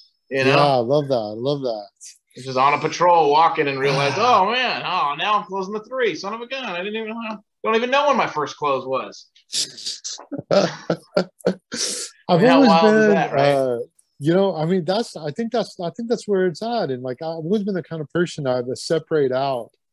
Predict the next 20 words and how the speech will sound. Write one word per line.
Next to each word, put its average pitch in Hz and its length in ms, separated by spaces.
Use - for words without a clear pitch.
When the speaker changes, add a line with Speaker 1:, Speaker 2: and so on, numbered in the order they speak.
Speaker 2:
like, 120 200
partition 147 560
off, 135 320
like, 113 300
work 147 560
and 113 260
leisure, 147 500
and 113 100
now 165 180
it's 147 100
time 165 200
to 135 80
relax, 147 460
and 127 80
now 160 160
it's 147 80
time 156 220
to 135 80
work. 151 300
And, 113 80